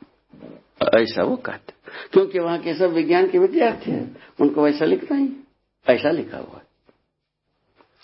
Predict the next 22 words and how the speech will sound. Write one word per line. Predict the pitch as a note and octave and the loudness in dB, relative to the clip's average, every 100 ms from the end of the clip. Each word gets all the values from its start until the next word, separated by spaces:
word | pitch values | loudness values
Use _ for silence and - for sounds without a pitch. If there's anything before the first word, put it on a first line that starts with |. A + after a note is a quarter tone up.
| - - _ _ - | -20 -20 _ _ -2
अब | A#2 | 0
बोलिए | - F#2+ C#2 | 0 -2 -2
साहब, | C2 - - - - _ _ _ _ _ _ _ _ _ _ | -4 -8 -14 -16 -20 _ _ _ _ _ _ _ _ _ _
तो | E3 G3 - | 4 4 0
बहिर्मुखी | G2+ B2 C3+ D#3+ F3 - | 0 0 2 2 0 2
होने | E3+ E3+ E3+ | 2 4 2
से | E3+ G3 A#3 - _ _ _ _ G#2+ | 2 0 -2 -10 _ _ _ _ 0
व्यापकता | C3 D3 D#3 D#3 D#3+ | 2 2 -2 0 0
कैसे | D#3 D3 D3 | 2 0 2
आता? | C3+ C3+ | 0 2
हम | C3+ D3+ - - _ _ | 0 0 -2 -14 _ _
जूझना | G2+ A#2+ F#2 D#2 | 0 0 0 -6
है। | C2+ - - _ _ - - - - - | -8 -14 -20 _ _ -20 -20 -18 -18 -10
बहिर्मुखी | G2 B2 D#3+ F3 F3+ - | 2 4 4 4 2 2
होने | E3+ E3 D#3+ | 2 2 2
से | D3+ F#3 A#3 - - _ - | 4 2 2 -6 -20 _ 2
एक | E3 E3 | 2 2
एक | D#3 D3+ | -2 0
के | C#3+ | -2
साथ | C3+ C#3 D#3+ | 0 0 0
जूझना | - G2+ D2 - D#2 | -2 -6 -6 -8 -10
है। | E2 | -12